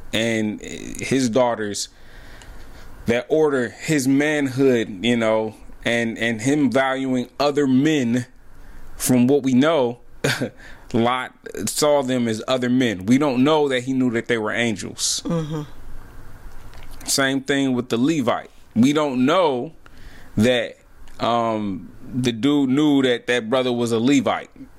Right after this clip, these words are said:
Speaker 1: a, a priest. And
Speaker 2: Mm-hmm.
Speaker 1: even if he was a priest, I'm not gonna send my daughter out to save the priest.
Speaker 2: Mm-hmm.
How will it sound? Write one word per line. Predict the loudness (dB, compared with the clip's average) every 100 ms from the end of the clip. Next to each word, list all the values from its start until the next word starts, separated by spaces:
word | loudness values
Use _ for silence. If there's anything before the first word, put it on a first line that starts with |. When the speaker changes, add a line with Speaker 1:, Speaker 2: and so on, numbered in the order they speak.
| -2
Speaker 1:
a, | -2 -2
a | -4
priest. | 0 0 0 -2 -2 -4 _ -20 -10 -2
And | 0 -2
Speaker 2:
Mm-hmm. | -2
Speaker 1:
even | 0 2 2
if | 2
he | 0
was | 2 4 4
a |
priest, | 2 2 2 0 -4 -10 -20 -20 -18 -12 -6
I'm | 0
not | 2 2
gonna | 0 -2
send | 0 0
my | 2 0
daughter | 2 2 4 2 0
out | -2 -4
to |
save | 0 2 2 -2
the |
priest. | -4 0 0 0 -6 -10 -10 -12 -14 -4
Speaker 2:
Mm-hmm. | -2 0 0 0 0